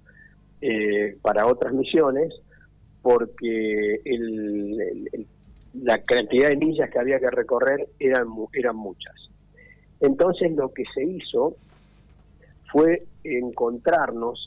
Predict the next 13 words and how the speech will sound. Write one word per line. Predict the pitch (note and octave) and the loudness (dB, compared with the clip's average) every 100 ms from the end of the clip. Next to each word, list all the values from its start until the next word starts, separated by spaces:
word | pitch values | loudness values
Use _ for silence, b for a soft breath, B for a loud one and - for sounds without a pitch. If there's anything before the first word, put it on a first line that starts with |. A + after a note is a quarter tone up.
| - | -14
en, | C#3 A2+ A2 A2 G#2+ | -8 -6 -4 -6 -2
en | A#2 | 0
un | C3+ | 0
punto, | C3 E3 E3 D#3+ D3+ D3 - | 2 2 2 4 2 2 -4
al, | - A#2+ A2+ G2+ | -4 -2 -2 -4
como | A2 A#2 | -4 -2
dije | C3+ - | -2 -2
re-, | B2 A#2+ | -2 -4
anteriormente, | A#2 A2 A#2+ A#2+ C3 C#3 D3+ C3 | -6 -8 -6 -4 -2 2 2 2
al | A2+ | 0
sur | - - D#3 D3 | 0 2 2 4
de | A#2+ | 2
las | A2+ | 0